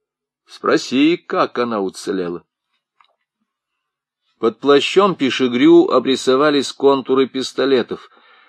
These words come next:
Что они, убивать его собрались?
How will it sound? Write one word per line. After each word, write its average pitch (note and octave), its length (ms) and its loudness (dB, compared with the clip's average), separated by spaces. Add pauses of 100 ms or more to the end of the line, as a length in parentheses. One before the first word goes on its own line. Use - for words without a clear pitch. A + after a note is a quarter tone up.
(120)
Что - 580 -6
они, G2 300 -6 (680)
убивать F2+ 640 -4
его C3+ 240 -2
собрались? G#2 760 -6